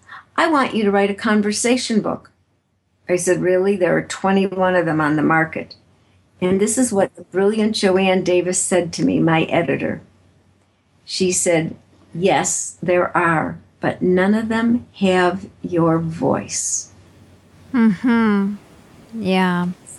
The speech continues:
Speaker 1: And What Do I Say Next is a great conversation book, and the audio has b-, and it was a bestseller, but, and the audio was, like,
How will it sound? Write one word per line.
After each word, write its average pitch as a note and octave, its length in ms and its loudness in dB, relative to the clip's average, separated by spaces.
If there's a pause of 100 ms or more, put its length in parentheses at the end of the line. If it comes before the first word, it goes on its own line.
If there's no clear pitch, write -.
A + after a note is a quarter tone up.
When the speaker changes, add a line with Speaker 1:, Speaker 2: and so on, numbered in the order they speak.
(420)
Speaker 1:
And G3+ 180 0
What G3+ 120 0
Do A#3+ 140 0
I A#3 120 0
Say B3 260 -2
Next C4 500 -4
is G3+ 180 -4
a G3+ 80 0
great G#3+ 500 -4
conversation A3+ 760 -2
book, F3+ 260 -2 (140)
and F#3 180 0
the F#3 120 2
audio G3 580 2
has F#3+ 380 0
b-, - 180 -8
and G#3+ 160 2
it F3 100 0
was B3+ 140 2
a G#3+ 60 2
bestseller, F3 540 0
but, - 200 -2
and G3+ 100 2
the G3 120 2
audio G#3 400 0
was, E3 200 -4
like, D3+ 300 -2